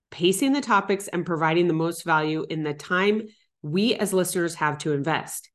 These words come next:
This show, the host Shelley, her delivery, and the selective topics cut through the clutter to provide clarity on prioritization of health than when one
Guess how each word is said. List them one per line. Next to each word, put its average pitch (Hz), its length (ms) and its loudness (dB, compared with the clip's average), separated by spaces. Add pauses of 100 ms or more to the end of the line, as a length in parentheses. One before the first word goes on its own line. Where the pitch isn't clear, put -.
(260)
This 196 320 2
show, 156 540 0
the 156 140 -2
host 165 280 0
Shelley, 151 540 0 (100)
her 185 140 6
delivery, 151 640 0 (220)
and 170 160 4
the 165 60 4
selective 170 960 0
topics 185 500 -2
cut - 320 -6
through 156 200 0
the 196 100 2
clutter 160 520 2
to 170 100 -6
provide 147 460 -2
clarity 165 600 0
on 143 220 -2
prioritization 196 1080 0 (460)
of 196 140 0
health 208 420 2 (320)
than 180 440 2 (580)
when 175 400 4
one 196 320 0